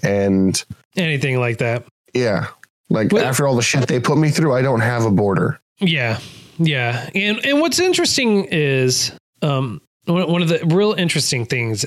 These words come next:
Speaker 2: is a majority of the girls, back to what I was saying earlier before we got off on the tangent, is the majority
Speaker 1: Hmm.
Speaker 2: of the girls, with the exception of maybe five of them,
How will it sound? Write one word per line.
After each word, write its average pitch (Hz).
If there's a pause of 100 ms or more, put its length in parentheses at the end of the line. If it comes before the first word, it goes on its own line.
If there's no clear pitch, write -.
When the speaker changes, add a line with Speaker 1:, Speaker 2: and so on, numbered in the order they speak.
(100)
Speaker 2:
is 113 (300)
a 156
majority 160
of 156
the 139
girls, 117 (140)
back 143
to 156
what 143
I 131
was 127
saying 123
earlier 117
before 127
we 123
got 120
off 117
on 120
the 110
tangent, 123 (560)
is 151
the 147
majority 262
Speaker 1:
Hmm. 254
Speaker 2:
of 220
the 208
girls, 170
with 147
the 156
exception 165
of 151
maybe 131
five 120
of 98
them, 117